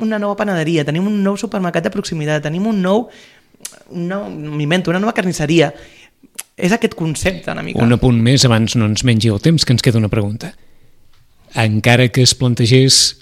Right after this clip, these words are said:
Speaker 2: la remodelació del Pla General a la velocitat que va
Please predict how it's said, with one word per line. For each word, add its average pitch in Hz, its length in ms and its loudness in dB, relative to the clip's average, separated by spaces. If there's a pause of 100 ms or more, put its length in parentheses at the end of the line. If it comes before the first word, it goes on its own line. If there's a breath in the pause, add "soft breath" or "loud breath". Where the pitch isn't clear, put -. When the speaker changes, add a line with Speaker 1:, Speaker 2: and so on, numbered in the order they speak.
Speaker 2:
la 107 200 -4
remodelació 117 840 0 (340)
del 110 340 -2
Pla 120 180 2
General 123 440 2 (840)
a 113 120 -6
la 107 120 -6
velocitat 110 480 -4
que 131 120 0
va 117 160 0